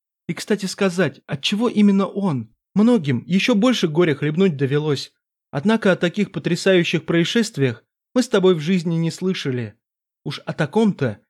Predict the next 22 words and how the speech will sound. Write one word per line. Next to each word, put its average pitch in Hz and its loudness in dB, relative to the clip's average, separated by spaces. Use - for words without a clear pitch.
весть 214 0
бы 196 2
и 208 -4
до 185 2
Серама 190 0
дошла, 131 -4
сам 214 2
понимаешь". 147 2
Ахилий 202 2
кивнул, 226 2
соглашаясь 139 0
с - -8
сим 151 -2
доводом. 123 -4
"И 196 -2
если 220 0
уж 190 -2
на 190 -2
то 190 0
пошло, 175 -4
отчего 202 0
он, 208 -2